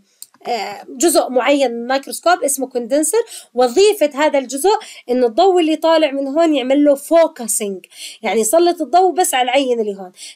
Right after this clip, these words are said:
كمية الضوء اللي بتمر عبر الكوندنسر وبتمر عبر عيونك هاي اسمها numerical aperture. تمام؟ طيب، مين أهم؟ الدقة ولا الماجنيفيكيشن؟ الاثنين مع بعض. مثلًا الماجنيفيكيشن لحاله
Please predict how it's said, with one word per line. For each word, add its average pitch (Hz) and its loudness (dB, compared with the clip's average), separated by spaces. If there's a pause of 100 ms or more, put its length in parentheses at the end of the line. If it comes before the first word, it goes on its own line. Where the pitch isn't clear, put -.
كمية 381 4
الضوء 311 2
اللي 233 -2
بتمر 370 0
عبر 359 0
الكوندنسر 277 0
وبتمر 294 -2
عبر 403 -2
عيونك 392 2 (300)
هاي 285 2
اسمها 277 -2
numerical 247 -4
aperture. 190 -16 (240)
تمام؟ 233 0 (920)
طيب، 226 2 (320)
مين 403 4
أهم؟ 339 0 (340)
الدقة 262 0
ولا 349 4
الماجنيفيكيشن؟ 320 0
الاثنين 269 0
مع 185 -10
بعض. - -20 (520)
مثلًا 269 0
الماجنيفيكيشن 285 2
لحاله 392 2